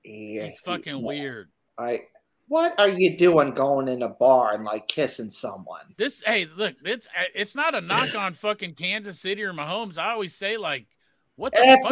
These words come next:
Speaker 2: fuck is
Speaker 1: God,
Speaker 2: wrong
Speaker 1: let's
Speaker 2: with,
Speaker 1: go.
Speaker 2: what is wrong with Patrick Mahomes? He had another kid with that fucking silly bitch.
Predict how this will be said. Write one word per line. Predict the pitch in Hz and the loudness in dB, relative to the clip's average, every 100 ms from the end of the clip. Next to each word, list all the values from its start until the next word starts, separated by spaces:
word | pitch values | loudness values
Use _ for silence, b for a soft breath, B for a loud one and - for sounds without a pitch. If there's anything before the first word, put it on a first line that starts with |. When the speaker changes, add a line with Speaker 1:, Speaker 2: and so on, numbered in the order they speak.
| 247 | 0
Speaker 2:
fuck | |
is | 208 | 4
Speaker 1:
God, | 277 | 6
Speaker 2:
wrong | 269 254 | 8 8
Speaker 1:
let's | 247 | 6
Speaker 2:
with, | 180 254 | 4 4
Speaker 1:
go. | 277 285 285 262 196 151 - _ | 10 12 12 12 10 4 -4 _
Speaker 2:
what | 196 269 | -8 -8
is | 277 175 | -8 -10
wrong | 135 190 240 | -4 -2 -2
with | 190 127 | -4 -4
Patrick | 196 208 208 190 | 0 0 -2 -10
Mahomes? | 143 151 180 202 151 135 143 - _ _ _ _ | -10 -8 -6 -4 -6 -8 -12 -18 _ _ _ _
He | - 226 | -8 -2
had | 294 | 0
another | 285 302 302 | 0 -2 -4
kid | - 277 330 | -6 -6 -6
with | 285 - | -6 -8
that | 233 - | -8 -8
fucking | 226 214 | -8 -10
silly | - 214 196 | -10 -8 -6
bitch. | 156 156 117 - | -8 -8 -8 -12